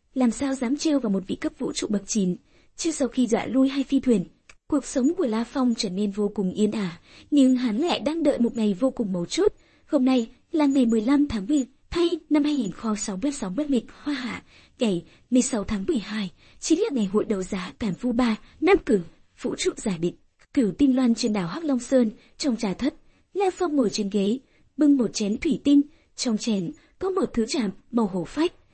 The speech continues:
"Ngày mai chính là hội đấu giá Càn Vu rồi. Ngưỡng thấp nhất của hội đấu giá Càn Vu phải là khách hàng cấp ba sao?" La Phong hít nhẹ hương trà, "Những tiền trong tài khoản của ta, vì lúc trước đã tiêu phí khá nhiều, nên không còn đủ mười đơn vị hỗn nguyên,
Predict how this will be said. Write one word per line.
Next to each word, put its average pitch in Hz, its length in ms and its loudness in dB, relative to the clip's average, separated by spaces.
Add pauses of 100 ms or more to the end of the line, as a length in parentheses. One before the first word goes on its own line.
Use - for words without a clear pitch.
(200)
"Ngày 285 160 2
mai 247 220 2
chính 320 180 -4
là 320 60 0
hội 233 160 -4
đấu 185 220 -2
giá 190 140 -4
Càn 214 300 -2
Vu 233 140 2
rồi. 220 280 2 (320)
Ngưỡng 320 180 2
thấp 403 120 -2
nhất 415 200 2
của 285 120 -2
hội 233 140 0
đấu 202 220 -2
giá 214 200 -4
Càn 208 220 0
Vu 254 280 0 (200)
phải 233 180 -2
là 180 100 -2
khách 294 200 -2
hàng 233 180 -2
cấp - 220 -2
ba 254 140 0
sao?" 226 320 -4 (720)
La 330 220 0
Phong 269 160 2
hít 311 200 2
nhẹ 247 160 0
hương 262 180 4
trà, 226 260 -2 (280)
"Những 320 220 2
tiền 254 200 4
trong 247 160 -2
tài 214 160 -4
khoản 202 200 -6
của 175 160 -6
ta, 208 300 -6 (540)
vì 202 120 0
lúc 294 160 0
trước - 340 2
đã 190 160 -4
tiêu 277 200 2
phí 202 180 -4
khá 214 200 -4
nhiều, 254 240 4 (340)
nên 339 160 2
không 339 240 -4
còn 226 200 -2
đủ 196 140 2
mười 185 260 -2
đơn 190 200 -2
vị 185 140 -6
hỗn 185 240 -6
nguyên, 294 180 4